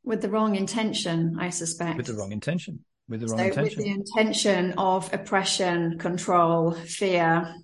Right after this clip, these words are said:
Speaker 1: you know, and as you say,
Speaker 2: Control,
Speaker 1: it's
Speaker 2: control is one of the big ones. Yeah, absolutely.
Speaker 1: Yeah.
Speaker 2: And, you know, control is everywhere at the moment. Control of the narrative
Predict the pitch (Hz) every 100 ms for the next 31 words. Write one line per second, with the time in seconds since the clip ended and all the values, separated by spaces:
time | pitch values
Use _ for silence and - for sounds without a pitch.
0 | _ _ - 185 165 165 170 165 170 165
1 | 175 190 175 165 170 - 120 110 131 175
2 | 165 127 110 101 110 123 104 87 110 123
3 | 143 123 135 110 113 277 262 - 123 123
4 | 123 - 139 120 - - 131 156 180 143
5 | 139 170 190 98 92 - 98 95 92 -
6 | - 123 - 143 147 120 127 139 147 147
7 | 156 143 -